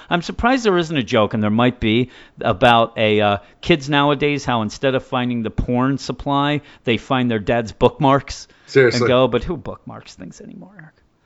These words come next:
Speaker 1: Who does that?" But yeah, uh, Sears catalog. I used to like it.
Speaker 2: Sears catalog. So did
Speaker 1: La-,
Speaker 2: I.
Speaker 1: ladies,
Speaker 2: I loved it.
Speaker 1: ladies in their undies. But I also like to look at the toys, but usually not with my cock in my hand.
Speaker 2: No?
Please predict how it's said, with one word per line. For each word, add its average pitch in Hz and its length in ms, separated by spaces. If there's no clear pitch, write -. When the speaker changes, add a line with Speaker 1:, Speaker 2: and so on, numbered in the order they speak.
Speaker 1:
Who 165 220
does 107 340
that?" - 200
But - 160
yeah, 156 260
uh, 127 480
Sears 143 360
catalog. 131 440
I 131 60
used 123 240
to 127 60
like 120 180
it. - 20
Speaker 2:
Sears 135 300
catalog. 104 280
So 196 140
did 208 100
Speaker 1:
La-, 139 200
Speaker 2:
I. 87 60
Speaker 1:
ladies, 117 240
Speaker 2:
I 135 40
loved 127 240
it. 110 120
Speaker 1:
ladies 143 420
in 156 140
their 147 180
undies. 107 420
But 139 120
I 165 160
also 170 260
like 110 240
to 117 80
look 107 180
at 113 80
the - 80
toys, 135 440
but 113 160
usually 135 340
not 135 220
with 135 160
my 131 100
cock 98 360
in 95 60
my 101 140
hand. - 160
Speaker 2:
No? 214 300